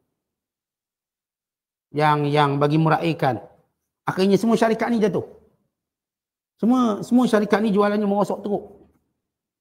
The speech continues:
Khususnya di negara-negara Arab. Khususnya. Malaysia kita tak tengok lah negara Arab. Nampak ketara. Tempat tu tak ada orang.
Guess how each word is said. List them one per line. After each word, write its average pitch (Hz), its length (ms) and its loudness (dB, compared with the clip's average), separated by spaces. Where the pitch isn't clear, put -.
Khususnya 240 320 2
di 214 160 0
negara-negara 202 520 0
Arab. 147 120 -8
Khususnya. 165 400 0
Malaysia 147 320 -4
kita 175 160 -6
tak 160 160 -6
tengok 175 240 0
lah 165 80 -2
negara 151 280 -4
Arab. - 80 -16
Nampak 160 400 -6
ketara. 160 320 -4
Tempat 196 240 -4
tu 214 160 -2
tak 208 80 -2
ada 202 80 2
orang. 214 240 0